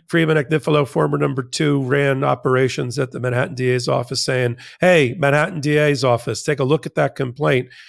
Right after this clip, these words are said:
and mine it for possible prosecutions that you yourself can do." We're gonna, we're gonna cover a whole lot more, including Ivanka and the rest of the Trumps being in hot water again with Judge Engoron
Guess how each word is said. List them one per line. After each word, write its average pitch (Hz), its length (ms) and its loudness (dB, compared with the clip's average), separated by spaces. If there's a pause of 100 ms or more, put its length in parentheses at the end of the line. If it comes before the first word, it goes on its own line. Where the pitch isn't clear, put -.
(220)
and 117 180 -6
mine 143 420 2
it 143 160 0
for 123 80 -6
possible 123 720 -4 (380)
prosecutions 123 680 -2
that 135 120 -8
you 117 180 -2
yourself 113 440 -4
can 104 200 -10
do." 104 260 -6 (240)
We're 190 80 2
gonna, 220 160 2
we're 190 180 0
gonna 214 160 0
cover 165 560 0 (500)
a - 60 -4
whole 156 160 0
lot 156 240 0
more, 160 220 2
including 123 640 -2 (560)
Ivanka 139 880 0 (360)
and 135 140 0
the 135 60 2
rest 170 280 2
of 170 60 -8
the 156 80 2
Trumps 151 400 0
being 151 320 -2
in 139 80 0
hot 143 200 0
water 160 300 4
again 143 300 -2
with 127 100 -4
Judge 147 360 -2 (100)
Engoron 131 1000 2